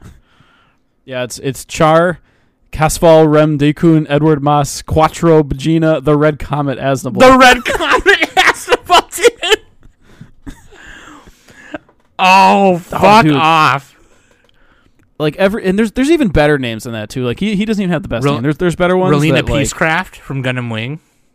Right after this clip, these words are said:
Speaker 1: Yeah. <laughs>
Speaker 2: So badass.
Speaker 1: Fucking A, dude.
Speaker 2: Uh, fucking the guy who pilots the Tallgeese, his name was cool too. But, oh, Zex Marquise. Is his name Zex?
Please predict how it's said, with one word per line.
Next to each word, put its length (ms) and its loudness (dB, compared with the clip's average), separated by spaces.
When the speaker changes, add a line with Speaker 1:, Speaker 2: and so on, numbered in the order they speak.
Speaker 1:
Yeah. 200 2
<laughs> 140 0
Speaker 2:
So 340 -6
badass. 440 -10
Speaker 1:
Fucking 120 -10
A, 160 -10
dude. 260 -14
Speaker 2:
Uh, 360 -2
fucking 540 -8
the 80 -10
guy 200 -2
who 120 -4
pilots 400 -6
the 60 -14
Tallgeese, 560 -10
his 140 -10
name 180 -10
was 140 -14
cool 220 -16
too. 320 -16
But, 220 -16
oh, 120 4
Zex 320 -4
Marquise. 640 -10
Is 160 -12
his 120 -10
name 240 -12
Zex? 600 -8